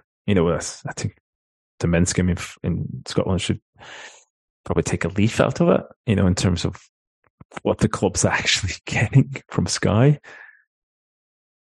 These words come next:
Is it worth long-term wise, take less money, but have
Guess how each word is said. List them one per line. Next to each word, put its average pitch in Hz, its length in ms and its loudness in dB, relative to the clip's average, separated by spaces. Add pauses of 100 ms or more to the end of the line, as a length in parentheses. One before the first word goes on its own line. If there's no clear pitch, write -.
(340)
Is 107 160 0
it 98 60 6
worth 95 580 2 (600)
long-term 95 720 4
wise, 101 440 2 (420)
take - 260 -2
less 92 240 -2
money, 95 260 4
but 90 180 0
have 87 360 -2